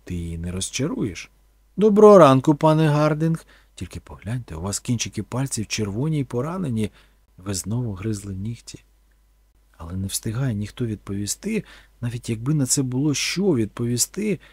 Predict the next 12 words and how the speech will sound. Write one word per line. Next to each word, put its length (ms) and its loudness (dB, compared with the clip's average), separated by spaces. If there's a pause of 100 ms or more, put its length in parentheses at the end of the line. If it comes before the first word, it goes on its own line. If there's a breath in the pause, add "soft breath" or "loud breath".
(280 soft breath)
як 180 -12
вона 220 0
обертається 640 0
до 120 -4
Макмерфі, 600 -2
який 240 2
так 280 -6
і 40 0
стоїть 540 -2
у 40 2
своїх 340 -2
боксерках. 760 -8